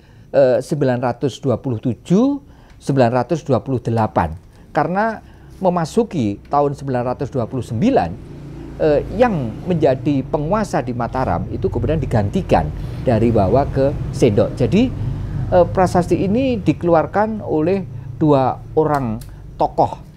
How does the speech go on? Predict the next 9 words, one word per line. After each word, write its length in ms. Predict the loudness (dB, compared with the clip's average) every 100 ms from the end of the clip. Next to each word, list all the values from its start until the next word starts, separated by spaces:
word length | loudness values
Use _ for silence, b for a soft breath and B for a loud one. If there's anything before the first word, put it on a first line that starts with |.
| -20
sekaligus, 720 | -6 -2 -2 4 4 4 0
yaitu 480 | -4 -2 0 2 2
Raja 320 | 0 -2 -4
Wawa 400 | -2 -2 -2 -2
dan 400 | -2 -2 -2 -4 B B
Rakrian 400 | -4 -4 -2 -2 -2
Mahamantri 560 | -4 -2 -2 -4 -4 -4
Ihino, 480 | -4 -2 -2 0 0
yaitu 480 | -2 -2 0 0